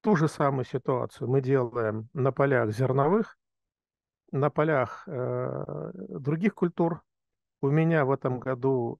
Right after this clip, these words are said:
цветоводы Москвы вытаскивали тропические растения, которые щас в Москве тоже стали выращивать,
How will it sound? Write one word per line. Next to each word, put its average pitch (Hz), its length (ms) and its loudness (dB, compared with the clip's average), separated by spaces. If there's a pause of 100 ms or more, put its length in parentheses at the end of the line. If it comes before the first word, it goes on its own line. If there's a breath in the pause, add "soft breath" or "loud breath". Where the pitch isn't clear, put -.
(100)
цветоводы 131 580 -2
Москвы 135 420 -4
вытаскивали 117 680 -2
тропические - 560 -4
растения, 113 480 2
которые 117 360 -2
щас - 200 -6
в - 80 -6
Москве 127 320 0
тоже 165 240 2 (100)
стали 175 280 0
выращивать, 151 600 -2